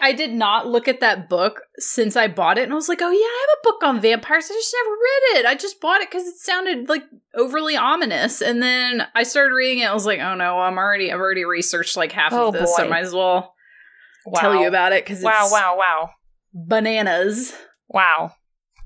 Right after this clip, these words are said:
Speaker 2: All right, we ready for some history,
Speaker 1: <laughs> Yes,
Speaker 2: everyone?
Speaker 1: please. Yes, please.
Speaker 2: Everyone, you ready for some, some history? All right, I'm gonna cross my legs again because I need to, like, comfy myself now that I've been traumatized.
Speaker 1: <laughs> You're welcome.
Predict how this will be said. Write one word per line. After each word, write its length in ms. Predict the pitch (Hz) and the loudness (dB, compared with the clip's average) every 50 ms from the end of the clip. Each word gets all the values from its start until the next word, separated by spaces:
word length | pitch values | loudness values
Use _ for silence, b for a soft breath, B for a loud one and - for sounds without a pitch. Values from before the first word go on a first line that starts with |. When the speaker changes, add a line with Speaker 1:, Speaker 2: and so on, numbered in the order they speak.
| B B B B | B B B B
Speaker 2:
All 80 | - 220 | 2 4
right, 160 | 220 214 175 | 6 6 4
we 140 | 220 254 269 | 2 2 2
ready 180 | 285 302 320 339 | 2 2 2 2
for 140 | 330 320 | 0 0
some 160 | 302 - 254 208 | 0 0 -2 -2
history, 680 | 196 208 247 269 - - - 302 302 320 311 330 - _ | 0 0 0 0 0 0 0 2 2 2 2 0 -4 _
Speaker 1:
<laughs> 140 | - 233 - | -8 -4 -2
Yes, 120 | 294 320 320 | -2 0 2
Speaker 2:
everyone? 420 | - 285 - 302 294 302 311 320 330 | 2 2 4 4 4 4 4 4 4
Speaker 1:
please. 340 | 254 - 320 427 480 - - - | 4 2 2 0 0 -2 -4 -4
Yes, 240 | 240 220 247 - - | -2 -2 -2 -2 -4
please. 480 | - 247 160 202 403 - - - - - _ _ _ _ _ _ - - | -6 -6 -4 -4 -2 -2 -4 -6 -8 -12 _ _ _ _ _ _ -8 -4
Speaker 2:
Everyone, 360 | - 254 247 277 277 269 262 | -4 -2 -2 0 0 0 0
you 140 | 269 269 269 | 0 0 0
ready 160 | 277 285 285 | 0 0 -2
for 140 | 277 285 285 | -2 -4 -6
some, 300 | 277 - 285 262 247 226 | -4 -2 -2 -2 -2 -4
some 260 | - - 247 240 226 214 | -2 0 0 0 0 0
history? 580 | 208 254 277 - - 294 294 302 311 311 302 _ _ _ - | -2 -2 -2 -4 -4 -4 -2 -2 -4 -6 -8 _ _ _ -8
All 60 | 190 | -6
right, 120 | 175 170 | -4 -4
I'm 80 | 170 190 | -4 -4
gonna 120 | 208 208 208 | -6 -6 -6
cross 300 | - - 202 180 - - | -6 -6 -6 -6 -6 -4
my 100 | 180 170 | -4 -4
legs 340 | 165 165 165 170 165 170 165 | -2 -2 -2 -2 -4 -4 -8
again 320 | 156 143 143 139 147 147 - | -6 -6 -6 -6 -6 -6 -6
because 240 | 165 151 165 160 170 | -6 -4 -4 -4 -6
I 80 | 165 160 | -6 -6
need 220 | 165 165 170 170 | -6 -6 -6 -4
to, 60 | 165 | -4
like, 220 | 160 160 151 - - | -2 -2 -4 -4 -6
comfy 360 | - - 175 175 - 185 165 | -6 -6 -6 -6 -6 -8 -8
myself 500 | 151 143 - - - 170 147 160 160 - | -6 -6 -4 -2 -2 0 0 -2 -2 -4
now 180 | - 151 151 160 | -6 -6 -6 -4
that 120 | 165 160 | -4 -4
I've 180 | 160 160 160 - | -4 -4 -4 -6
been 160 | 165 156 156 | -8 -8 -8
traumatized. 960 | - - - 160 160 160 156 - - - - - - 170 - - 349 311 - | -8 -4 -2 -2 -2 -4 -6 -10 -12 -8 -8 -6 -6 -6 -4 -4 -4 -4 -2
Speaker 1:
<laughs> 0 | |
You're 120 | 302 294 277 | -2 2 4
welcome. 800 | 294 269 262 294 254 233 220 220 214 208 196 202 202 247 254 | 4 4 4 4 2 2 2 2 2 0 0 -2 -2 -6 -6